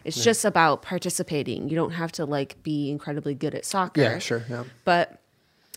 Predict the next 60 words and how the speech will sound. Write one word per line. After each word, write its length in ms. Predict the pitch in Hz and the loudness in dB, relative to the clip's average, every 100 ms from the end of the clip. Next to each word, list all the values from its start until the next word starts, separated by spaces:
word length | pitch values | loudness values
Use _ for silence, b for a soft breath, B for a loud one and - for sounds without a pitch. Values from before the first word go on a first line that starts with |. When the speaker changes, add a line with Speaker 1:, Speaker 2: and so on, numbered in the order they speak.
| - | 0
Speaker 1:
there's 260 | 202 185 | 4 4
plenty 220 | - 196 180 | 4 2 2
of 60 | |
people 300 | 196 185 170 | 0 0 2
that 160 | 165 165 | 2 0
just 240 | 175 175 - | 0 0 2
sit 380 | 190 175 - - b b b b | 6 6 4 -4 b b b b
on 140 | - 185 | 0 2
the 80 | 180 | 4
bleachers 680 | 190 180 190 170 170 - | 2 2 4 4 4 0
and 220 | - 170 160 | 0 -2 2
say, 240 | 165 156 | 4 4
"I'm, 320 | 151 151 160 - | 4 2 -2 2
I'm 220 | 156 165 | 4 4
not 200 | 170 156 | 2 0
participating 640 | 185 185 180 160 165 135 90 | -2 -4 -4 -2 -2 -2 -6
today." 320 | 170 139 107 | -4 -2 0
And 100 | 139 | -2
then 120 | 147 | -4
the 80 | 143 | -4
teacher 300 | - 147 165 | -6 -6 -4
gives 200 | 151 151 151 | -4 -4 -2
you 100 | 170 | 0
an 80 | |
F 180 | 160 151 | 0 0
for 160 | - 139 | -4 -4
that 220 | 110 139 | -2 -4
day 280 | 123 123 143 | -4 -4 -4
or 100 | 147 | -4
whatever. 460 | 127 120 85 123 160 | -4 -6 -4 -4 -4
And 220 | 147 139 B B B - | -4 -8 B B B 0
so 120 | 269 | 4
you 100 | 269 | 6
just, 200 | 285 - | 4 4
you 160 | 254 - - | 2 2 4
change 240 | 277 262 | 6 6
your 60 | 285 | 4
clothes 300 | - 220 208 | 6 6 6
and 80 | 208 | 2
you 40 | |
just 160 | 185 - | -2 4
go 360 | 190 135 - - - | 4 4 -2 -6 -2
and 100 | 113 | 0
Speaker 2:
Mm-hmm. 40 | |
Speaker 1:
try 180 | 190 170 | 4 4
your 80 | 180 | 6
best. 400 | 151 - - - B B B | 4 2 -6 -10 B B B
But 220 | - 185 - | 2 4 4
that, 160 | - - | 2 6
like, 260 | 202 190 - | 6 6 2
it 60 | 202 | 4
wasn't 300 | 208 233 226 | 6 6 6
always 180 | 196 190 | 4 6
like 200 | 185 180 | 4 4
that. 200 | 131 - | 0 0
Some 160 | 226 214 | 2 2
days 200 | 233 208 | 2 2
it 80 | |
was, 140 | 175 185 | 0 2
like, 220 | 165 | 0